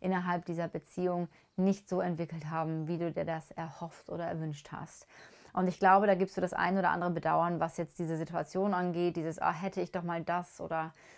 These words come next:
ne, hätte, hätte Fahrradkette im Prinzip. Also, ähm, hast du nicht gemacht. Die Situation ist, sag ich mal, wie sie ist. Und, ähm, vielleicht gibt es Sachen, wo du sagst, „Okay, aus den vergangenen Erfahrungen habe ich jetzt gelernt. Ich würde heute Dinge anders machen. Ich bedauere, dass ich ein bisschen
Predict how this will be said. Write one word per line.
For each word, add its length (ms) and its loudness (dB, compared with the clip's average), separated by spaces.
ne, 280 2
hätte, 220 2
hätte 200 2
Fahrradkette 680 0
im 220 2
Prinzip. 640 -2
Also, 640 2
ähm, 420 0
hast 200 4
du 40 8
nicht 200 8
gemacht. 480 4
Die 80 2
Situation 520 4
ist, 160 -2
sag 140 4
ich 100 -2
mal, 220 2
wie 80 2
sie 160 2
ist. 480 2
Und, 380 2
ähm, 440 2
vielleicht 300 4
gibt 140 0
es 100 0
Sachen, 280 2
wo 60 4
du 60 4
sagst, 280 4
„Okay, 260 0
aus 120 -2
den 200 -2
vergangenen 640 0
Erfahrungen 800 -2
habe 220 0
ich 120 -8
jetzt 240 -6
gelernt. 480 0
Ich 160 -12
würde 200 -4
heute 240 -4
Dinge 240 -6
anders 380 -6
machen. 320 -2
Ich 120 -10
bedauere, 360 -2
dass 180 -6
ich 140 -12
ein 80 -4
bisschen 400 -6